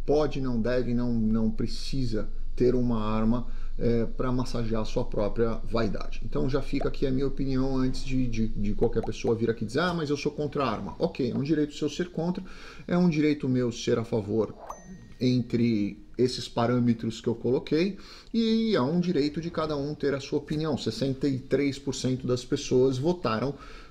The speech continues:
contra o desarmamento, né? Então quer dizer que a maioria do Brasil é contra o desarmamento. Bandido não entrega arma,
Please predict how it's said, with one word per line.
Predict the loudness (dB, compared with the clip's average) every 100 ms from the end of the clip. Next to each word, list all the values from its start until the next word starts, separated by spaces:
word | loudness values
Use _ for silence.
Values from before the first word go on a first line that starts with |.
| -2
contra | 2 4 4 2 -2 0
o | 2
desarmamento, | 4 4 2 2 0 -2 -8 -6
né? | -2 0
Então | -2 -4
quer | -4 -2
dizer | -2
que | -2
a | 0
maioria | 2 2 2 2 2 2
do | 2 4 4
Brasil | 4 0 -2 -2 0 0 -2 -6
é | -4 -4
contra | -4 -2 0 0 -2 -4 0
o | 2 4
desarmamento. | 2 0 -2 0 -2 -2 -8
Bandido | -2 0 2 2 0
não | 0
entrega | -2 0 0 2 0
arma, | 0 0 -2